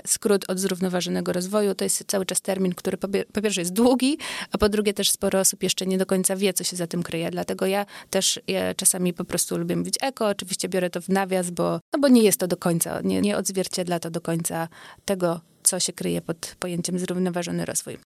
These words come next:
Ale przede wszystkim myślę, że nie stać nas na bycie nie eko.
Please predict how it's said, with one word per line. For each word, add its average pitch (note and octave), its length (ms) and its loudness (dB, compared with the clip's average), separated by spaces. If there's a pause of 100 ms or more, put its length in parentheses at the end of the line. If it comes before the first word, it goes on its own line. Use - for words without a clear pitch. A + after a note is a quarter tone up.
Ale A3 160 0
przede B3+ 220 0
wszystkim - 280 -2
myślę, G#3 280 2
że G3+ 80 2
nie G#3+ 200 6
stać - 300 -2
nas F3+ 200 -4
na F3+ 80 0
bycie F3 420 -4 (160)
nie F#3+ 220 2
eko. B3 320 -2